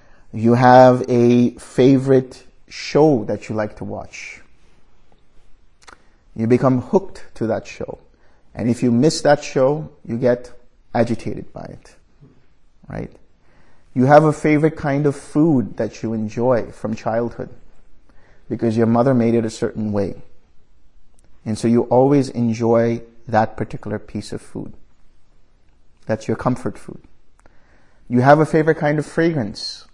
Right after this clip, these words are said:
that you like because you associate those kinds of experiences with something that happened, right?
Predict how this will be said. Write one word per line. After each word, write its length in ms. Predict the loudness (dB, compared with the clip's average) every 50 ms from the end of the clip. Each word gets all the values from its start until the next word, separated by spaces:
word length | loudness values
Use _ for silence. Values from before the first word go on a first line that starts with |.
| _ _ -12
that 240 | -8 -8 -8 -8 -10
you 80 | -10 -10
like 420 | -10 -10 -12 -14 -20 -20 -20 -20 _ _ _ _ _ _ _ _ _ -20 -20 _ _ -20 -16 -10 -8
because 280 | -2 0 0 0 2
you 120 | 2 0 0
associate 800 | 0 -4 -4 0 0 0 0 -2 -4 -4 -2 -2 -2 -4 -4 -4
those 260 | -2 -2 -2 -4 -6
kinds 460 | -8 -6 -6 -4 -2 -2 -4 -4 -4
of 100 | -6 -8
experiences 760 | -8 -10 -10 -10 -8 -6 -6 -6 -6 -8 -10 -12 -12 -10 -10
with 120 | -10 -10
something 400 | -6 -6 -4 -4 -4 -6 -6 -4
that 160 | -2 -2 -4 -4
happened, 500 | -6 -8 -8 -10 -12 -16 -16 -16 -20 -20 -20 -20 -20 -20 -20 -20 -20 -20 -20 _ _ _ _ _ _ _ _ _ _ _ _ _ _ _ _ _ _ _ _ -20 -20 -20 -20 -20 -20 -20 _ _ _ -20 _ -14
right? 200 | -12 -12 -12